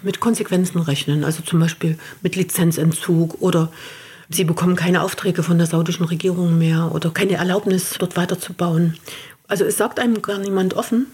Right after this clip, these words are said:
aber in null Komma nichts ziehen sich alle zurück bei unseren Anfragen und so war's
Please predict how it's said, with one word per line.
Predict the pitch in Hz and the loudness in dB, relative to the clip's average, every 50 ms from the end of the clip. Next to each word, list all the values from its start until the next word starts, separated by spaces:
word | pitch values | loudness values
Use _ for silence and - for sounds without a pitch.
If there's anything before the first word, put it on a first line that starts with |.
| - - | -10 -4
aber | - 185 180 151 | -2 0 2 2
in | 185 190 | 4 4
null | 185 190 | 2 2
Komma | 185 - 185 185 180 | 2 0 0 2 2
nichts | 185 208 - - - - - 208 - | 2 0 -2 -6 -8 -8 -10 -10 -8
ziehen | - 214 208 196 | -2 0 2 2
sich | 196 190 - - | 2 0 0 0
alle | 190 196 196 | -2 -4 -4
zurück | - - 196 214 240 - - - - | -4 -4 -2 -2 -2 -4 -4 -10 -4
bei | - 175 175 | -2 0 2
unseren | 185 190 185 196 185 175 - | 2 0 0 2 0 2 2
Anfragen | - 180 180 - - 190 190 190 196 | 2 0 0 -2 -4 -4 -2 -2 0
und | - 180 170 | 0 0 0
so | 175 160 | 0 2
war's | 165 170 165 165 | 0 0 0 -2